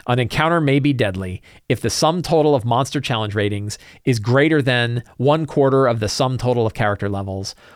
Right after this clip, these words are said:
or one half if those characters are fifth level or above. Take a look in the show notes below. I'm gonna link to all this stuff in the show notes below. I'll be very curious in the new version of, uh, when we see the new iteration of D and D, I'll be very curious how they handle this problem. Hopefully they handle it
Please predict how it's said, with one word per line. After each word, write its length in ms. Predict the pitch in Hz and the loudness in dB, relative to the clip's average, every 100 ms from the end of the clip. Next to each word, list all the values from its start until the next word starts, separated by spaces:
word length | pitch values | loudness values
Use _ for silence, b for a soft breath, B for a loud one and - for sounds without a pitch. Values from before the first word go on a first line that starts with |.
| b 156 | b 4
or 280 | 156 147 | 6 6
one 260 | 135 120 139 | 4 0 2
half 300 | 117 120 - | 0 -2 -4
if 100 | 110 | -2
those 140 | 113 | -4
characters 400 | - 110 104 104 | -2 -4 -2 -4
are 80 | 104 | -6
fifth 180 | - 101 | -6 -6
level 220 | 87 87 | -6 -10
or 80 | 87 | -14
above. 320 | 90 - - - | -14 -16 -18 2
Take 180 | 233 285 | 2 4
a 60 | |
look 160 | 247 220 | 4 4
in 40 | |
the 60 | 196 | 2
show 160 | 202 175 | 2 2
notes 160 | 165 | 2
below. 220 | - 143 | 2 2
I'm 180 | 131 190 | 4 2
gonna 120 | 226 | 2
link 180 | 185 170 | 2 2
to 60 | 165 | 4
all 100 | 160 | 4
this 140 | 147 | 2
stuff 180 | 151 131 | 0 -2
in 80 | 127 | -2
the 40 | |
show 160 | - 117 | 0 0
notes 180 | 110 - | -2 -2
below. 340 | 101 95 92 B B B | -4 -4 -6 B B B
I'll 80 | 320 | 2
be 120 | 311 | 4
very 260 | 269 302 | 4 2
curious 420 | 262 277 294 139 - | 0 2 2 2 0
in 120 | 151 | 0
the 80 | 147 | 2
new 360 | 160 226 220 | 4 4 2
version 460 | 170 190 165 185 175 | 2 0 2 0 0
of, 380 | 151 151 143 151 | 2 2 0 -2
uh, 220 | 143 139 | -2 0
when 180 | 147 147 | 0 2
we 100 | 147 | 0
see 200 | - 175 | 0 0
the 100 | 147 | 2
new 160 | 151 | 2
iteration 400 | 165 151 147 143 | 4 4 2 0
of 80 | 127 | -2
D 100 | 127 | 0
and 80 | 120 | 0
D, 140 | 120 | 0
I'll 100 | - | 0
be 100 | 123 | -2
very 220 | 117 117 110 | 0 0 0
curious 280 | 110 104 | -2 -2
how 100 | - | -2
they 120 | 98 95 | -4 -4
handle 200 | 98 98 | -6 -8
this 120 | - | -6
problem. 200 | 82 - | -8 -4
Hopefully 300 | 240 - 254 | -4 -2 -2
they 120 | 214 | -2
handle 280 | 190 190 | -2 -2
it 100 | 165 | -2